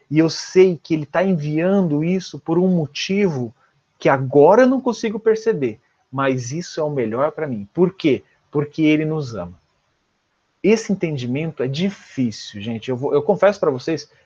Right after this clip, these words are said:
tenho quinze anos de doutrina espírita e eu ainda, é, tenho pezinho atrás quando se fala disso. Vou falar, falar assim, "Ah, ah, você confia totalmente?" Gente, não, não.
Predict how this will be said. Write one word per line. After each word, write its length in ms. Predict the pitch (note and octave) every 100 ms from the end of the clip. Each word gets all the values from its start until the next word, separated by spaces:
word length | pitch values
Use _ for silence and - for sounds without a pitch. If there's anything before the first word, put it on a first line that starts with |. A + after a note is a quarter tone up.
| _
tenho 340 | D3+ D#3+ C#3 -
quinze 300 | - A3 F3
anos 280 | F3+ F#3 D#3
de 120 | C3
doutrina 400 | C3+ C3+ D3 D#3+
espírita 600 | C#3+ - F3+ G3 G#3 A3 A3 - _ _ _
e 440 | F3 F#3+ G#3 A#3 B3 _ _
eu 280 | - D3 D#3+
ainda, 600 | D3 D3+ F3+ F3+ F#3+ F#3+ _ _ _ _ _ _ _ -
é, 360 | C#3 C#3 C3 - _ _ _ _ _ _ _ _ _ _ _ -
tenho 160 | A3
pezinho 480 | A3 G#3 F3+ G3 G3+
atrás 480 | F#3+ - C#3 B2+ -
quando 200 | - C3+
se 140 | -
fala 300 | C3 C3 B2
disso. 340 | A2 G2 - A#2
Vou 120 | C3+
falar, 200 | E3+ F3+
falar 180 | F3 E3
assim, 160 | -
"Ah, 180 | D3 A#2+ - _ -
ah, 120 | F3
você 240 | F3 -
confia 320 | F#3 E3+ - F3
totalmente?" 600 | E3 D#3 D#3+ E3 - C3 C#3
Gente, 500 | C3 C#3 F#2+ F2 -
não, 320 | C3 G2+ C#2 - _ _ -
não. 340 | B2 G2+ D2+